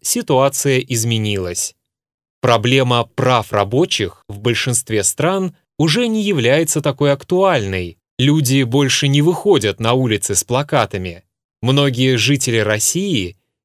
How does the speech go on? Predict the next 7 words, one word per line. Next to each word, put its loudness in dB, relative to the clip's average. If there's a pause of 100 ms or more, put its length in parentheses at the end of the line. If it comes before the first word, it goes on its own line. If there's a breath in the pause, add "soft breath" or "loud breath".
теперь 0
считают -2
Первое 2
мая -2 (100)
весенним -2
выходным -2
днем, -2